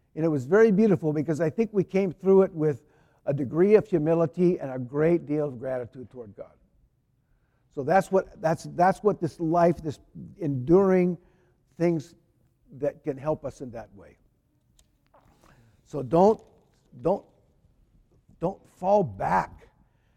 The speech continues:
into, uh, despair when you run into difficulties.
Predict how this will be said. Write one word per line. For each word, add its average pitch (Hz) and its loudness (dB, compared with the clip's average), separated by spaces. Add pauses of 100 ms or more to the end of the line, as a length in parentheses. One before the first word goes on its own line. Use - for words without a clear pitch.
(260)
into, 147 -2
uh, 131 -6 (180)
despair 160 -2
when 131 -8
you 131 -6
run 160 0
into 170 -6
difficulties. 170 -4